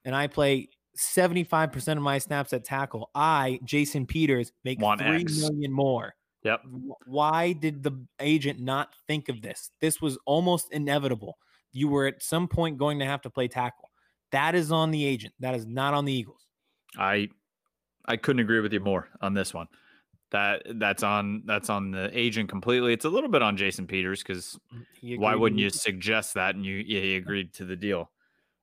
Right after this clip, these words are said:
Speaker 2: Um, this kind of also brings me back to, do you remember how Brian Baldinger and hi-, and his pinky got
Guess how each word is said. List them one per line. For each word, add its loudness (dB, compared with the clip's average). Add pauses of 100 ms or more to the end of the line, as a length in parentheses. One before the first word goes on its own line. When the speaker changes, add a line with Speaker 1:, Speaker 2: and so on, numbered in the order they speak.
(140)
Speaker 2:
Um, -2
this -2
kind 2
of 6
also 4
brings 0
me -4
back 0
to, -4
do -6
you -2
remember 2
how 4 (500)
Brian 2
Baldinger 4
and -4
hi-, -8
and -2
his -8
pinky -4
got 0